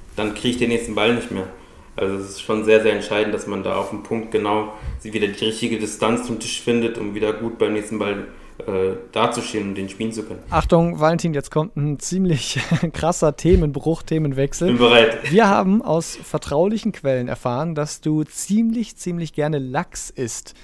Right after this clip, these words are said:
Speaker 2: <laughs> Deswegen dann jetzt mal die Frage, wie ist denn so das Lachs-Sushi, würde ich jetzt mir mal in der paralympischen Kantine vorstellen. Wie, wie schmeckt das?
Speaker 1: Äh, Lachs-Sushi habe ich noch nicht gefunden, aber es gibt oft einen, ähm, gegrillten Lachs. Da habe ich, äh, schon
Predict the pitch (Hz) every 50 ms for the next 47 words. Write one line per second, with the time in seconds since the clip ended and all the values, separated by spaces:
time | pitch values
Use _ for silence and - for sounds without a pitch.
0 | - - - - - - 190 - - - 151 165 170 170 151 143 139 160 170 -
1 | - 160 151 147 143 139 143 - 139 139 151 160 160 - - - - - - _
2 | - - - 147 156 208 202 - 196 175 160 165 170 170 170 165 151 147 - -
3 | - - 160 156 165 175 - - - - - 156 135 160 156 - - 165 147 135
4 | 123 120 135 135 131 135 135 123 - 139 135 131 131 127 127 - - - 131 127
5 | 127 123 120 - 135 131 131 135 135 135 135 - - 147 - - 127 123 - 143
6 | 135 135 123 - 135 131 120 - 127 120 127 139 147 156 151 143 131 - 156 151
7 | 143 131 131 120 113 113 - - - - - - - - - - - - - -
8 | - - 123 123 120 123 123 131 143 - - - 175 165 156 147 147 139 135 135
9 | 135 135 127 135 151 - - 120 - - 117 113 98 107 110 110 107 113 110 110
10 | - - - 127 120 - - - 127 - - - - 113 117 117 117 107 98 107
11 | 107 110 110 110 107 110 107 110 120 131 135 131 120 120 120 127 127 - - -
12 | - - - - - - - - - - - _ - - 98 101 107 107 104 110
13 | 107 104 - - - 104 104 104 98 - - 107 104 104 101 98 98